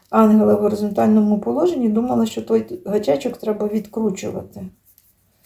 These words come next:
То, власне, не, не стільки гачечок, як прикраса до рамки. Ось, бачите, я переклала, і вже ця рамочка ось така.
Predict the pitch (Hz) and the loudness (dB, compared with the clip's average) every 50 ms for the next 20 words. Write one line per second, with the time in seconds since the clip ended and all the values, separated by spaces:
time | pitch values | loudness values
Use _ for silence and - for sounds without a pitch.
0 | _ _ _ _ _ - 403 349 330 320 302 302 277 285 277 269 262 247 240 240 | _ _ _ _ _ -2 2 4 6 6 6 4 2 -2 0 0 0 0 0 -2
1 | 240 233 - - 262 254 - 233 226 226 220 220 - 254 - - - 214 - - | -2 -2 -2 -4 -6 -6 -4 -2 -2 0 0 0 0 -2 -2 -2 -4 -6 -6 -8
2 | 190 - - - 190 185 - 320 359 359 - - 269 226 226 220 202 202 202 202 | -8 -8 -10 -12 -10 -6 -2 0 0 -2 -2 -4 -8 -4 -4 -2 -2 -2 -4 -4
3 | 214 - - 277 254 254 254 294 349 - - - - - - - _ _ - - | -6 -6 -6 -6 -4 -2 0 0 0 -2 -6 -8 -10 -10 -10 -12 _ _ -20 -20
4 | - - _ _ _ _ - 220 208 190 185 - 208 208 208 208 - 311 339 339 | -20 -20 _ _ _ _ -2 0 0 0 0 0 0 0 0 0 2 2 4 4
5 | 320 294 - - - _ _ _ _ _ _ _ _ _ _ _ _ _ _ _ | 2 0 -2 -6 -12 _ _ _ _ _ _ _ _ _ _ _ _ _ _ _
6 | _ _ _ _ _ _ _ _ _ _ _ _ _ _ _ _ _ _ _ _ | _ _ _ _ _ _ _ _ _ _ _ _ _ _ _ _ _ _ _ _
7 | _ - 165 196 214 226 247 247 247 - 214 220 202 190 190 196 - - _ _ | _ -2 -2 0 2 0 0 0 0 0 2 2 2 2 0 -4 -10 -16 _ _
8 | - 196 208 208 202 196 190 - - - - 185 185 - - - - - - 180 | -4 -2 -2 0 -2 -2 -4 -6 -8 -8 -6 -6 -6 -8 -10 -14 -20 -16 -10 -10
9 | 180 180 | -10 -10